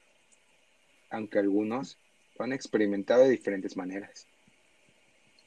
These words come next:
Algunos afirmaron escuchar pasos inexplicables, mientras que otros ocasionalmente captaron un olor a colonia en una oficina vacía.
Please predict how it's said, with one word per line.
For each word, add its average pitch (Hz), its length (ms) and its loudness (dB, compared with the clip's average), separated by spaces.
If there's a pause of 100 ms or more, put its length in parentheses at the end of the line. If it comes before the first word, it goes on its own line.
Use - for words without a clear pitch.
(2750)
Algunos 110 520 2
afirmaron 110 540 2
escuchar 110 400 -4
pasos 127 380 -2
inexplicables, 98 880 -4 (1040)
mientras 101 360 -4
que - 120 0
otros - 440 -2 (1040)
ocasionalmente 110 880 -2
captaron 117 460 0
un 123 220 -6
olor 123 260 4
a 113 120 0
colonia 98 520 0 (360)
en 107 180 -4
una 131 120 -2
oficina 104 420 -2
vacía. 98 440 -6